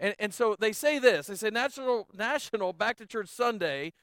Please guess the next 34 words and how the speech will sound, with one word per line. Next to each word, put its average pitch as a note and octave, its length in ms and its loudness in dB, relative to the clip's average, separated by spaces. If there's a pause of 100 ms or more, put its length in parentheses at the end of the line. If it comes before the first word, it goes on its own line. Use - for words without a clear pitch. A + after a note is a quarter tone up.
(140)
twenty A3+ 280 -2
twenty F3 360 -4
reminds F#3+ 600 0
us F#3 180 0
that F#3+ 160 -4
together, F#3 640 0
as D3 140 -10
individuals, G3 680 -2
families, G3+ 640 -4
and D#3+ 160 -14
friends, C#3+ 520 -8 (340)
no E3 100 -2
matter F#3+ 280 0
your B3 120 4
economic A3 460 0
situation, E3 640 -10
the D3 120 -10 (120)
ge-, F3 200 -12 (180)
geography G#3+ 680 -4
of A3+ 120 -6
your A#3 140 -2
home, E3 320 -4 (280)
or D#3 80 -8
the E3 80 -6
color A#3 300 0
of A#3 80 -6
your A#3+ 100 -6
skin, D3+ 460 -10 (300)
make A3+ 380 2 (300)
God's G3+ 440 2 (140)
church F#3+ 460 -6
stronger." C#3 720 -6 (240)
That G#3 140 0
together, G3 640 4